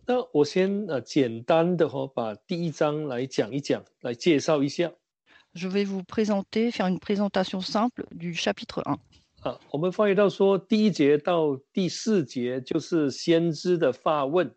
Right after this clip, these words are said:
Speaker 2: Du verset un au verset quatre, ce sont, euh, les interrogations d'Habakkuk.
Speaker 1: 啊，那我们从这个第五节到十一节，就是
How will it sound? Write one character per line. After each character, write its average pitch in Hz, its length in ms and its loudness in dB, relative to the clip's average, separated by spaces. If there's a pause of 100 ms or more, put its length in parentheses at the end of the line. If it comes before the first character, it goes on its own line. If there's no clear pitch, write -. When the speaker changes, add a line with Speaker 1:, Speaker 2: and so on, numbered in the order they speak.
(1160)
Speaker 2:
Du 190 160 -4
verset 220 340 -2 (100)
un 220 100 -4
au 165 200 -10
verset 185 480 -8
quatre, 208 320 -2 (140)
ce 175 240 -10
sont, 214 380 -6 (400)
euh, 156 260 0
les 156 240 -2
interrogations 202 840 0
d'Habakkuk. 185 420 -2 (600)
Speaker 1:
啊， 117 200 -8
那 175 300 -2
我 135 80 0
们 143 180 -2
从 131 400 -2
这 160 140 -2
个 160 100 4
第 160 400 0
五 117 260 -2
节 127 300 0
到 143 260 2
十 143 280 2
一 175 120 6
节， 135 320 4
就 156 200 0
是 147 440 0